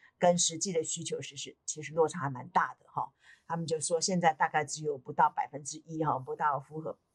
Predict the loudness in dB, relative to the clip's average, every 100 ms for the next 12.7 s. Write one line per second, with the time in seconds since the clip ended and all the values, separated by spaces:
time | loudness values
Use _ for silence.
0 | _ -4 -2 -2 -4 -4 -4 -2 -2 -4
1 | -6 -6 -4 -4 -2 -4 0 -2 -2 -4
2 | -4 -4 -6 -8 -14 -16 -6 0 4 4
3 | 2 -2 -4 -4 -4 -4 -6 -8 -10 -8
4 | -6 -6 -6 -6 0 2 4 2 0 0
5 | -2 -2 -4 -4 -4 -4 -6 -8 -8 -14
6 | -12 -14 -14 -18 -2 0 0 -4 -6 -6
7 | -8 -8 -12 -12 -12 -12 -12 -14 -12 -14
8 | -8 -4 -4 -4 -12 _ _ -10 -8 -8
9 | -6 -6 -6 -10 -8 -6 -6 -2 -2 -2
10 | -6 -10 -14 -18 -16 -16 -20 -20 -10 -8
11 | -4 -4 -2 -4 -4 -8 -10 -16 -8 6
12 | 6 6 0 -8 -8 -10